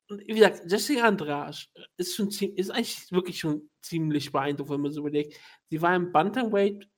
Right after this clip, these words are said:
einfach nur so eine Contenderin, so mitten in der Division. Nie irgendwie was Besonderes, immer solide, aber das ist, das ist die Frau, die hat Niederlagen gegen Liz Carmouche, gegen Marion Reneau, Raquel Pennington gehabt. Ich meine, Raquel Pennington ist jetzt auch auf einem aufsteigenden Ast, aber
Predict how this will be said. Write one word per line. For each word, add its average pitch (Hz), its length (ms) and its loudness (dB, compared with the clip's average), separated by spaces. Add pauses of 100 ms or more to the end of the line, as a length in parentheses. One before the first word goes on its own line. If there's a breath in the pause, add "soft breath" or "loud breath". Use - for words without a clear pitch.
(120)
einfach 226 260 0
nur 214 180 2
so 202 140 6
eine 196 440 4 (320)
Contenderin, 196 640 0
so 185 160 2
mitten 190 280 -4
in 190 140 -4
der 175 160 2
Division. 156 600 2 (440 soft breath)
Nie 240 260 0
irgendwie 214 300 0
was 180 200 -2
Besonderes, 180 800 -2
immer 175 380 -2 (540)
solide, 160 600 -2
aber 160 140 0
das 151 100 -4
ist, 185 280 -2
das 196 220 -8
ist 196 80 -14
die 175 60 -10
Frau, 156 540 -6 (440 soft breath)
die 165 100 2
hat 175 180 -2
Niederlagen 180 600 4
gegen 147 220 -6
Liz 135 220 -4
Carmouche, 202 760 -4
gegen 139 180 -6
Marion 135 420 -2
Reneau, 196 540 0 (420 soft breath)
Raquel 143 320 -10
Pennington 208 560 -4
gehabt. 175 440 -2
Ich - 60 -14
meine, 151 180 -2
Raquel 147 240 -4
Pennington 147 340 -4
ist 135 100 -14
jetzt 147 100 -8
auch 147 160 -4
auf 156 220 -4
einem 160 80 -12
aufsteigenden 165 560 -8
Ast, - 220 -8
aber 170 160 -2